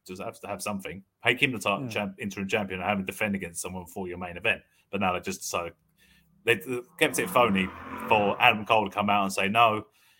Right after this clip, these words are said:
Speaker 1: he will defend. There will be a title match. I'm gonna defend it on his behalf. And Adam Cole is too injured to de-, defend the Ring of Honor tag team titles, but he's
Speaker 2: Well, he
Speaker 1: apparently
Speaker 2: defended a world title.
Speaker 1: well, the world title, yeah, against Jay White, which again makes no sense. Um,
Speaker 2: And Tony Khan allows this to happen.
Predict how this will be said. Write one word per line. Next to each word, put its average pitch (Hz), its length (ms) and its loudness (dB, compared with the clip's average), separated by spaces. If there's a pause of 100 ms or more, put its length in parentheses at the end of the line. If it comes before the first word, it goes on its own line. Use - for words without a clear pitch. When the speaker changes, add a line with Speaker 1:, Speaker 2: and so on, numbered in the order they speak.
(100)
Speaker 1:
he 104 120 -2
will 143 160 8
defend. 101 500 0
There 110 120 -2
will 117 160 -2
be 104 100 0
a 95 60 -2
title 95 320 -2
match. 95 300 -6
I'm 104 180 -2
gonna 98 160 -2
defend 95 340 -6
it 98 80 -4
on 87 100 -14
his 92 200 -12
behalf. 87 500 -2 (240)
And 90 280 -10
Adam 101 220 -4
Cole 98 300 0
is 87 120 -8
too 151 300 0
injured 127 380 -2
to 110 160 -8
de-, 101 200 -8 (120)
defend 107 320 -4
the 98 80 -6
Ring 113 160 -6
of 101 100 -8
Honor 101 160 0
tag 170 220 2
team 120 160 -4
titles, 110 400 0
but 104 220 0
he's 98 160 -8 (220)
Speaker 2:
Well, 127 120 4
he - 60 0
Speaker 1:
apparently 107 240 -4
Speaker 2:
defended 110 380 -4
a 107 60 -4
world 101 260 -4
title. - 140 -2
Speaker 1:
well, 113 160 8
the 113 260 0
world 110 280 0
title, 92 500 -4
yeah, 90 260 -4
against 87 280 -12
Jay 85 160 -6
White, 78 260 -10
which 90 300 -16
again 80 360 -14
makes 78 220 -20
no - 80 -20
sense. - 400 -18 (320)
Um, 73 180 -12
Speaker 2:
And 117 140 -4
Tony 127 240 2
Khan 117 240 0
allows 107 400 0
this 101 140 -14
to - 80 -8
happen. 98 340 -6